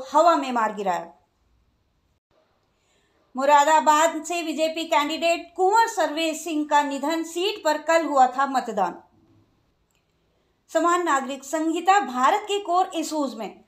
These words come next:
अमित शाह की कोशिश अपने कॉर्डर को एक करने की।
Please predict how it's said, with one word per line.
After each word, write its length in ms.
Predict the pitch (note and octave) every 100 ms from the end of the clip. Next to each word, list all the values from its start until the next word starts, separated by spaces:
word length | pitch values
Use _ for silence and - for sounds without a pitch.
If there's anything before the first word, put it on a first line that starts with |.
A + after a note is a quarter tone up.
| -
अमित 220 | A#3 B3
शाह 240 | B3+ C#4+ D4
की 180 | D4+ D4
कोशिश 420 | E4 E4+ G4 G4
अपने 300 | - - B3
कॉर्डर 320 | C#4 D4 D#4+
को 440 | D#4 D4+ D#4+ D#4 -
एक 240 | E4 F#4
करने 240 | A3+ F#3+ F#3
की। 160 | -